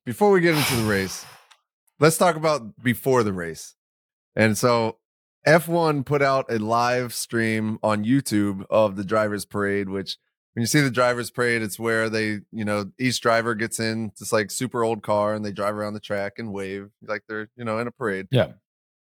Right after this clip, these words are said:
Speaker 1: And, uh, they had Bruce Buffer, the guy, the U F C announcer, announcing all the drivers. And we had one of the most awkward instances I've seen <laughs> all season from any Formula One or any sporting event.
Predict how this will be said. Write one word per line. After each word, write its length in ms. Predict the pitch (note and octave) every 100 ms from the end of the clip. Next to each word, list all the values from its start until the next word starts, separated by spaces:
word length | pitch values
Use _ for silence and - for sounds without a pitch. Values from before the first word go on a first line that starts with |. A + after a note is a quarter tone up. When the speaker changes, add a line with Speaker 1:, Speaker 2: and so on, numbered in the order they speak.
| _
Speaker 1:
And, 260 | G#2+ A#2 A#2
uh, 140 | A2+
they 120 | G#2+ B2+
had 240 | C3 G#2
Bruce 280 | C3 D#3 -
Buffer, 600 | - B2+ - G#2+ F#2+ F2+ _ _
the 100 | A2
guy, 300 | A2 A#2 B2
the 140 | A2 G#2+
U 200 | A#2+ C#3
F 80 | B2+
C 220 | C3+ A#2+
announcer, 560 | G#2 G2+ F#2+ G2+ G2 -
announcing 560 | G#2+ G#2+ A#2+ A#2+ B2+
all 120 | A#2+ A2
the 80 |
drivers. 540 | G2+ G#2 G2 F#2 F2+ - - _ _
And 120 | G#2+
we 100 | A2+ B2
had 200 | B2+ A2
one 280 | G#2+ D#3+
of 140 | G3+ E3+
the 120 | D3+
most 360 | C3 C#3 C3+ - -
awkward 560 | B2+ D3+ F3 E3+ E3 D3+ -
instances 680 | C3+ C#3 C#3 A#2 A2+ A2 G2+
I've 280 | A2 A#2+ G#2+
seen 580 | - B2+ A#2+ G#2+ G#2+ - - -
<laughs> 240 | D3+ C#3+ -
all 260 | C3 D3
season 580 | C#3+ D3+ C3+ G#2+ G2+ G2 _ _ _
from 180 | A#2 B2
any 160 | C3+
Formula 440 | C3 C3 C3 C3 A#2
One 220 | A#2+ A#2
or 240 | C3+ F3
any 160 | D3 C#3
sporting 500 | - - A#2+ A2 G#2
event. 300 | F#2+ G2